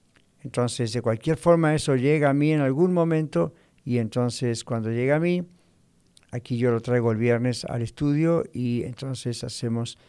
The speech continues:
en el programa tiempo para poder responderle a usted esas preguntas en el aire. Ok, vamos a mirar aquí otra cosita en el poquito tiempo que nos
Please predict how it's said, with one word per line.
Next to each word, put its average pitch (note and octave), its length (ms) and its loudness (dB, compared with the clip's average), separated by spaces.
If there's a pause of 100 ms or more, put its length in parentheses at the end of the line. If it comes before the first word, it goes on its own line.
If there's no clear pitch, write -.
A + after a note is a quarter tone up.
(180)
en C#3 160 0
el D3+ 80 -2
programa B2+ 540 0
tiempo E3 540 0 (400)
para C#3 300 4
poder B2+ 460 2 (440)
responderle A#2+ 880 -2
a A2 220 -4
usted A#2 480 -2 (360)
esas A#2 380 -6
preguntas D#3 840 -2 (220)
en C3+ 120 0
el - 140 -4
aire. - 340 -10 (2000)
Ok, D#3+ 180 4 (640)
vamos C#3+ 260 0
a D#3 60 2
mirar D3+ 280 6
aquí D3 300 0
otra C#3 680 0
cosita C#3+ 440 0
en C#3+ 60 4
el B2+ 100 0
poquito C3 400 -4
tiempo C3+ 400 0
que A#2+ 340 0 (460)
nos B2 400 0